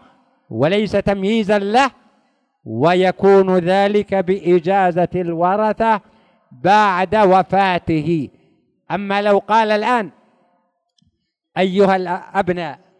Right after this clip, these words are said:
لو قال لهم: "أنا أريد أن أوصي بالثلث وأست-، بالنصف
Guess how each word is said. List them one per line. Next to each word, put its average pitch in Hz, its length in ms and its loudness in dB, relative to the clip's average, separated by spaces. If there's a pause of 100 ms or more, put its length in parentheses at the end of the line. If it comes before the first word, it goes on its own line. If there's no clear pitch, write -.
لو 180 180 2
قال 254 420 -2
لهم: 226 520 4 (760)
"أنا 202 220 -4
أريد 202 360 2
أن 190 180 -2
أوصي 214 340 2
بالثلث 175 520 0 (640)
وأست-، 190 480 -6 (100)
بالنصف 233 540 -2